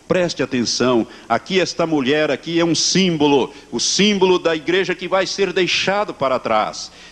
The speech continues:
E a igreja que será levada é um grupo bem menor que sai do grupo maior. O grupo que está realmente preparado para aquele dia que Jesus haverá de vir buscar a sua igreja. E você pode estar.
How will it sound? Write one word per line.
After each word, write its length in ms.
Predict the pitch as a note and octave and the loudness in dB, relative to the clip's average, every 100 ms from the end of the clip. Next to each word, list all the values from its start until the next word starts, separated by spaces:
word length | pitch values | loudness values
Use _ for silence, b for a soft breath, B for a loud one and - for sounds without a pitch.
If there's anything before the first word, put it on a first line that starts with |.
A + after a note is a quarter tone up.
| B | B
E 100 | C#3+ | 2
a 60 | |
igreja 320 | D#3+ F3 F#3 | 2 2 0
que 80 | F#3 | -2
será 180 | - E3+ | 0 2
levada 480 | F3+ D#3 D#3+ F3+ F3 | 2 2 0 0 0
é 40 | |
um 120 | F#3 | -2
grupo 320 | F3 G3+ G#3+ F#3+ | 0 2 2 0
bem 320 | D3+ G#3+ B3+ | 0 0 0
menor 460 | G#3+ F#3+ F#3 F3+ | 0 0 2 0
que 140 | D#3 D#3+ | -2 -8
sai 280 | - D#3+ D#3+ | -4 -2 -2
do 120 | C#3+ | -2
grupo 340 | C#3+ F3+ E3 | 2 0 2
maior. 560 | D3 C#3+ D3 D3 G#2+ - B B | 0 2 4 2 2 -6 B B
O 100 | G#2+ | -8
grupo 460 | A2 D#3 F3+ F3+ D#3 | 0 4 4 2 -2
que 100 | D3 | -2
está 260 | - C3+ | 0 2
realmente 600 | A#2+ C#3 C#3 B2 C3 A#2+ | 2 2 2 2 0 0
preparado 800 | - C3 C3+ B2+ A2+ G#2+ G#2+ G#2+ | -2 0 0 2 2 4 2 0
para 220 | F2+ G2+ | 0 2
aquele 440 | G#2 - A2 A2 G#2 | 0 2 4 4 2
dia 560 | F2 F2+ G#2 G#2+ G#2 - B B | 0 2 4 4 2 -2 B B
que 140 | G2+ | 0
Jesus 420 | F2 F#2 F2+ F#2 | 2 2 2 2
haverá 300 | F2+ E2+ F2 | 2 2 2
de 100 | F2 | 0
vir 160 | E2 F2+ | 0 0
buscar 440 | F2+ F2 - F2+ | 0 -4 0 0
a 60 | E2+ | 0
sua 140 | - | -2
igreja. 300 | F#2+ - F2 | -2 2 2
E 40 | A#2 | 4
você 240 | D3+ - | 2 2
pode 520 | F#3+ - D#3 F3+ F#3+ | 0 2 2 2 0
estar. 500 | C#3 - - E2 D2+ | -4 -4 -2 -2 -2